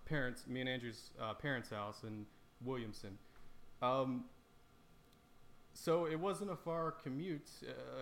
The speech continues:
relatively. It was a great place to work, and, uh,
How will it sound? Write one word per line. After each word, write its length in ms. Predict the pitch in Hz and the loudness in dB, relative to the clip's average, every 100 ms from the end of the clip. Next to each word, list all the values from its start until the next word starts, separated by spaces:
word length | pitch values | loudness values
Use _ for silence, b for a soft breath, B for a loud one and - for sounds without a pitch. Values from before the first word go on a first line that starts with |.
| 123 | -4
relatively. 640 | 131 143 135 156 139 117 120 B B - | 0 2 2 0 0 0 -2 B B 0
It 80 | 151 | 2
was 120 | 143 | 4
a 60 | 120 | 2
great 320 | 113 135 143 - - - - - - - - - - | 2 2 0 -4 -20 -20 -20 -20 -20 -20 -18 -18 -4
place 200 | 151 143 - | 2 2 2
to 80 | |
work, 420 | 120 131 147 - 143 - | 2 2 2 -2 -8 2
and, 400 | 120 120 120 120 | 4 4 4 4
uh, 240 | 123 123 | 4 2